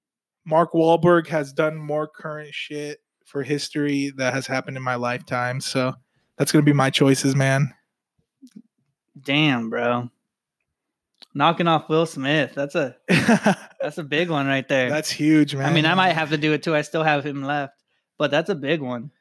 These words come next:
Speaker 1: It is, man. I mean, it's hard 'cause all these guys are really iconic, you know? But, you know, s-, I, I had to do it, man. Hopefully,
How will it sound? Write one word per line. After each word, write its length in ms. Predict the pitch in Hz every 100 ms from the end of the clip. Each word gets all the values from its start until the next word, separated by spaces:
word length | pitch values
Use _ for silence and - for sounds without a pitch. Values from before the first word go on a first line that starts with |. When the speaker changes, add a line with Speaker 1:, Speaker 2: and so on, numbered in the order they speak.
| _ _ -
Speaker 1:
It 140 | 151
is, 280 | 160 170 143
man. 340 | 147 151 156
I 80 | 151
mean, 140 | 165 175
it's 140 | -
hard 420 | - 180 202 165
'cause 320 | - 165 156 -
all 140 | - 170
these 160 | 190
guys 260 | 180 190 165
are 80 | 156
really 260 | 156 160
iconic, 500 | 156 139 - 151 147 135
you 80 | 135
know? 300 | 135 147 165 _ _ _ _ _ _ _ _ -
But, 340 | 139 139 131 - _ _
you 140 | 143
know, 120 | 143
s-, 200 | 135 - - 123
I, 40 |
I 240 | 131 135 147
had 160 | 156
to 60 | 156
do 220 | 156 185
it, 100 | 175
man. 260 | 156 156 160
Hopefully, 540 | 165 160 170 160 147